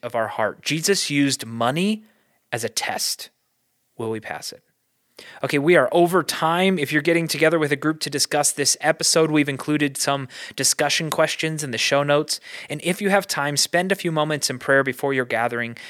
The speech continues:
Ask God to use these passages to form you into the person he created you to be. Thank you for joining me for this episode of On the Way. Here are the discussion questions for this episode. Number one, why did the master praise the shrewd manager even though it caused the master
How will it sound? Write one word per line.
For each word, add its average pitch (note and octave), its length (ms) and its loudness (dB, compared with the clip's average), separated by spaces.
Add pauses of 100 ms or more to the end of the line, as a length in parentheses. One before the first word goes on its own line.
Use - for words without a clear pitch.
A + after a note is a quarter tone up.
(180)
Ask E3+ 300 0
God D3+ 240 0
to B2+ 100 -8
use E3+ 340 0
these E3 220 -2
passages D3 600 -2
to B2+ 100 -8
form D#3+ 320 -4
you D3+ 120 2
into D#3+ 300 -4
the D#3 80 -4
person C#3+ 340 -4
he D#3+ 160 -6
created C#3+ 520 -4
you C3 80 -2
to B2 60 -6
be. B2 340 -4 (420)
Thank F#3+ 240 0
you G3 60 0
for F3+ 100 -2
joining D#3+ 380 0
me D#3+ 100 0
for D3+ 140 -4
this D#3 240 2
episode C#3+ 440 0
of A#2+ 120 2
On C#3 260 0
the C3 80 0
Way. C3+ 380 2 (240)
Here F3+ 260 4
are D#3+ 200 6
the B2+ 100 -2
discussion D3+ 480 -2
questions C#3 480 -2
for - 160 -6
this A#2+ 200 -2
episode. - 500 -6 (420)
Number D#3+ 240 2
one, G#2+ 320 -4 (480)
why F3 180 6
did A#3+ 160 2
the F#3 60 2
master D3 420 0
praise D#3+ 420 2
the C#3+ 80 -2
shrewd D3+ 380 2
manager C3 480 0
even C#3+ 300 2
though C3+ 140 6
it B2 120 -2
caused C#3+ 460 4
the A#2+ 80 -4
master A#2+ 640 0